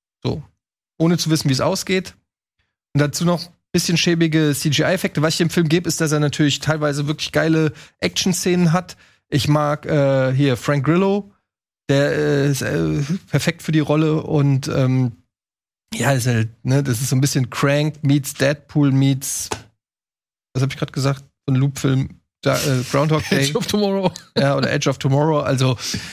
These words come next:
Speaker 1: das ist halt so Fire and Forget. Das ist jetzt nichts, äh, was man,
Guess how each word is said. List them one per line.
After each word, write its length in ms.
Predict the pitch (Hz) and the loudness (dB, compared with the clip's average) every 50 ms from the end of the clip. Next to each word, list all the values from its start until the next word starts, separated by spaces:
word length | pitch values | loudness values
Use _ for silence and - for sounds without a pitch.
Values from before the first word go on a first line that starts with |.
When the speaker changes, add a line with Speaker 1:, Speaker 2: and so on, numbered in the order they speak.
| - - _ _ _ _ _ _ _ _ _ - | -18 -20 _ _ _ _ _ _ _ _ _ -8
Speaker 1:
das 180 | - - - | -6 -4 -4
ist 140 | 170 - - | -2 -2 0
halt 140 | 147 139 123 | 0 0 0
so 80 | - 139 | 0 -2
Fire 340 | - - 147 143 151 143 | -2 0 0 0 2 0
and 100 | 135 139 | 0 -2
Forget. 460 | - - 131 113 135 127 120 - - - | -2 -2 0 0 0 0 -2 -4 -6 -8
Das 120 | 113 120 | -6 -4
ist 140 | 120 107 - | -4 -2 -2
jetzt 240 | 135 113 - - 135 | -2 -2 -2 -2 0
nichts, 400 | 135 135 - - - - - - | 0 0 -2 -4 -8 -8 -8 -6
äh, 260 | - - 143 131 127 | -4 -2 0 0 0
was 180 | 120 123 - - | 0 -2 -2 0
man, 220 | 139 127 117 110 | 0 0 -2 -4